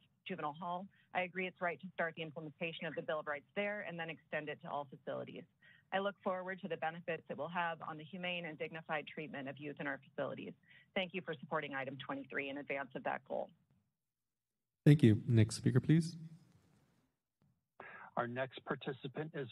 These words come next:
Speaker 3: Veronica Lewis. Please state the agenda items you'll be addressing today and whether you will address on general public comment.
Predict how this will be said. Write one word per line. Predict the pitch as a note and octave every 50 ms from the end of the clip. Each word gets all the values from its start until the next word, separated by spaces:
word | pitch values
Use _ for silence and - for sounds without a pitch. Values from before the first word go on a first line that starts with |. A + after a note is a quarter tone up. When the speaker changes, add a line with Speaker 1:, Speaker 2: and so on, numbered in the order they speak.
| -
Speaker 3:
Veronica | - C3 B2 A#2+ B2 B2 B2+ B2+ B2 A#2 - - C3+
Lewis. | A#2 A2 A2 A2 G2 G2 F#2 F#2 F2+ - - - - _ _ _ _ _ _ _ - _ -
Please | - C3+ B2 A2+ - -
state | - C3+ C#3 C#3+ C3+ -
the | - C3
agenda | B2 A2 A2 C#3 C#3+ D3 C#3+ D3+ D#3 -
items | D3 D#3+ E3 E3+ E3+ E3 C#3+ -
you'll | E3 D3
be | C3 C3+ C#3+
addressing | C3 A#2 - E3 D#3 - - F#3+ E3+ C#3+
today | - E3+ F3 E3+ E3+ F#3+ G3 G3+ -
and | C#3+ C3 B2
whether | A#2 B2 B2+ B2+ C3
you | B2 B2 B2 B2+
will | A#2+ B2+ B2+
address | B2 A#2 A2 - C3+ B2 C3+ C3 - -
on | - B2+ A#2+ A2+
general | A2+ B2+ B2 B2 B2 C3 C3+ B2 -
public | - B2+ A2+ A2 C3+ B2+ - -
comment. | - - A#2+ A2 A2 G#2+ G2+ F#2 E2